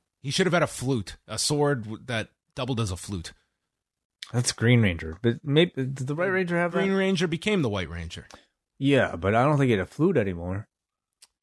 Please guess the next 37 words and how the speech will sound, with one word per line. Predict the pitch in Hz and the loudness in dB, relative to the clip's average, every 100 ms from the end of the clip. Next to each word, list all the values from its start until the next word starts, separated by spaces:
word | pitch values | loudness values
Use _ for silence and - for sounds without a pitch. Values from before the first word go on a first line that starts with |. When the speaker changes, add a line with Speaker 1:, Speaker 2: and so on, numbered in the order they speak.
| _ _ _ _ _ _ | _ _ _ _ _ _
Speaker 1:
Oh, | 82 78 - | -20 -20 -10
I | 107 | -4
can't | 160 131 | 0 2
Speaker 2:
Maybe | |
he | |
Speaker 1:
remember. | 95 95 92 | 2 0 -2
Speaker 2:
did. | 87 - _ _ _ - | -4 -10 _ _ _ -16
Speaker 1:
I | 87 | -10
can't | 95 85 | -6 -4
remember. | 80 76 | -4 -6
That | 87 | -6
was | 90 87 | -4 -2
a, | 90 85 85 80 78 | -2 -2 -2 -4 -6
that | 92 | -6
was | 90 | -4
a | |
very | 92 98 | 0 0
dramatic | 90 90 90 82 | 0 -2 -2 -2
saga. | - 85 82 78 - _ _ _ _ | -2 -2 -4 -8 -12 _ _ _ _
Uh, | 107 110 110 | -8 -4 -2
Manny | 131 156 202 165 | 0 2 2 0
from | 151 | -2
California, | 139 156 147 - 156 123 | 0 0 0 -2 -2 -2
"Dynamite | 101 151 170 143 | -2 0 0 -2
was | 117 | -4
full | - 175 208 | -4 0 0
of | 123 | 0
great | 131 95 | 0 0
matches | 110 117 101 - | -2 -2 -4 -6
tonight. | 98 90 - | -6 -6 -6
The | 104 | -6
Seidel, | 110 104 123 135 135 135 127 | -4 -2 0 2 2 2 -2
Lee, | 117 131 139 139 | -4 0 0 0
Leo, | 135 123 135 127 | -2 0 0 0
Dante | 107 117 131 117 | 0 -2 0 0
match | 101 104 107 - | 0 0 -2 -6
was, | 92 | -10